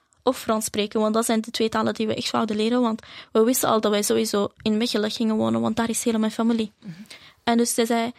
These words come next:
Speaker 1: "Ja, dat is een Franse streek, dus jullie kunnen daar gaan en, ehm, daar Frans leren."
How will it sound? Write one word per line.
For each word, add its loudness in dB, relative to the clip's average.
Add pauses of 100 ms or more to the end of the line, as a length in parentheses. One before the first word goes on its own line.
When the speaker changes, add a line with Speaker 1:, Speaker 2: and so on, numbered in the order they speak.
(180)
Speaker 1:
"Ja, 2 (160)
dat 0
is -2
een 2
Franse -2
streek, -4
dus -2
jullie 0
kunnen -2
daar 0
gaan -4 (320)
en, -2
ehm, 0 (480)
daar 0
Frans -2
leren." -2